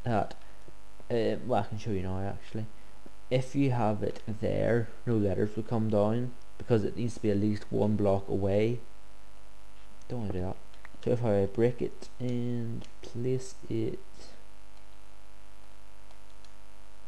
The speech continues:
here, you see the letters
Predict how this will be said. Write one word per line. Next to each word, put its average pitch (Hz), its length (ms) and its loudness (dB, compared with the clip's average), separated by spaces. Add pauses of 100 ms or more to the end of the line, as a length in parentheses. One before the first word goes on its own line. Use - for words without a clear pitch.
(520)
here, 131 800 0 (2250)
you 123 140 2
see 113 180 0
the 110 140 0
letters 107 640 2